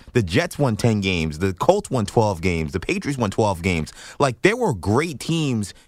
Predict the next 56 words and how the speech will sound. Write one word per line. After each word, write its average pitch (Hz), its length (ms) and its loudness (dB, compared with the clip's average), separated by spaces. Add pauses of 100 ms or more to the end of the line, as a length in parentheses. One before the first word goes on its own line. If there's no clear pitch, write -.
(160)
in 190 260 2
these 156 180 -4
conferences 120 720 0
that 104 180 0
they 190 120 2
had 190 180 -2
to - 60 -8
compete 131 280 0
with 131 160 0
every 135 240 0
year 139 140 0
to 101 80 0
win. 113 360 0 (440)
We 147 120 4
may 175 200 2
think 190 260 4
of 156 80 0
them 131 120 2
as 117 100 -2
kinda 135 280 2
like 120 200 0
the 113 60 2
nineties 123 480 0
Knicks 135 300 -2
or 113 80 4
the 101 60 0
nineties 117 320 0
Pacers, 131 300 -2
where 101 100 2
we're 101 60 -2
kinda 117 140 4
like, 107 80 4
"Oh, 113 140 0
those 101 140 -2
guys 107 200 2
were 95 80 -4
just 95 200 -2
plumbers." 160 420 0 (220)
Those 269 180 0
were 226 120 4
great 127 380 0
teams, 208 360 2
and 127 100 0
in 123 100 -4
part 220 280 4
because 208 320 0
they 202 100 0
were 160 140 -2
able 147 220 -2
to 143 200 -2 (300)
be 135 100 4
physical 165 540 2 (240)
and 104 180 2
beat 151 160 -2
people 143 320 0
up. - 240 -2